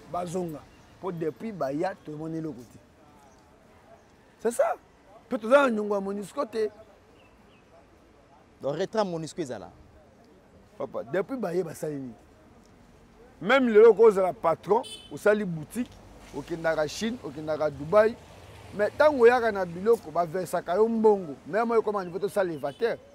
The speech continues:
Speaker 1: Boteki combien? Combien pe etikali? C'est, nde omoni peuple congolais aoti no même président de la République. Cinq ans oyo osalaki, ozwaki liboso, ezali keno okosisa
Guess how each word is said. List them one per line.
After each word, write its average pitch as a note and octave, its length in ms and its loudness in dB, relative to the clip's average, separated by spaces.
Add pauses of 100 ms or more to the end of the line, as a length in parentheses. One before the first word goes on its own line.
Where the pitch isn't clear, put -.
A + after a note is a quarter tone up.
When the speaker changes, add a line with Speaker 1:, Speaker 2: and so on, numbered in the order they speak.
(460)
Speaker 1:
Boteki G3+ 440 2
combien? F3 440 -2 (540)
Combien F#3+ 320 2
pe G#3+ 140 -2
etikali? G#3+ 520 0 (300)
C'est, F3+ 200 -10
nde G#3+ 240 2
omoni B3+ 360 2 (420)
peuple G#3+ 500 2
congolais G3 400 0
aoti G#3 320 2
no G#3 100 -10
même G3 200 -10
président E3 300 -12
de F3 100 -12
la D3+ 120 -8
République. C#3+ 420 -12 (880)
Cinq - 560 2
ans C4+ 160 6
oyo A#3+ 160 4
osalaki, G#3+ 480 2
ozwaki F3 400 -4
liboso, E3 440 -6
ezali F3+ 280 -4
keno F3+ 260 -12
okosisa D3+ 480 -10